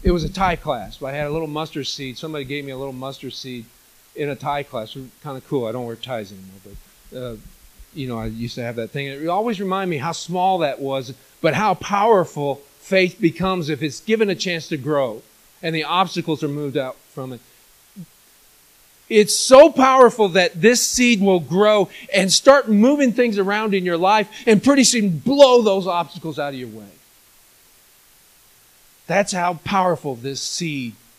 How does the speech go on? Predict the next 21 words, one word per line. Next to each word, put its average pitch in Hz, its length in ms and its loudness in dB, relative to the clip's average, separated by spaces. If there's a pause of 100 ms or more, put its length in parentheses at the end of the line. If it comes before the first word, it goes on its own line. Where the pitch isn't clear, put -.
(180)
of 123 140 -14
faith 131 380 -10
is. 120 360 -10 (440)
So 175 160 0
I 226 100 2
encourage 233 480 0
you, 135 180 -6 (560)
whatever 226 720 0 (280)
you're 185 180 4
doing 170 540 -2 (160)
this 156 420 4
week, 156 460 -4 (600)
look 220 420 0 (220)
at 202 360 -6 (100)
each 190 480 -6 (400)
situation 151 920 -6 (600)
and 139 180 -12
ask 220 320 -4
yourself 180 420 -2
the 175 60 -6
question, 147 600 -6